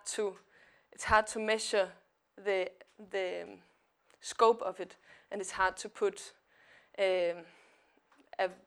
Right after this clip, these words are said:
a money value on it, really, because it's, it has so many implications and rain changes and how much is what, and yeah.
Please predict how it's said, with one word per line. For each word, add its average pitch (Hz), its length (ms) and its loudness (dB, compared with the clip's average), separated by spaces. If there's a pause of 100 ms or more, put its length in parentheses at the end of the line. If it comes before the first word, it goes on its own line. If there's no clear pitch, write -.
(160)
a 185 200 -2
money 196 320 2
value 180 360 0
on 190 160 0
it, - 220 -6 (220)
really, 175 280 -8 (380)
because 180 280 -6
it's, - 400 -6
it - 120 -10
has 196 140 0
so 226 160 4
many 220 160 4
implications 208 680 -4
and 190 140 -8 (880)
rain 202 240 4
changes 202 540 -4
and 190 140 -8 (180)
how 208 80 4
much 196 320 0
is - 380 -12 (380)
what, 185 260 -4
and - 260 -12
yeah. - 180 -4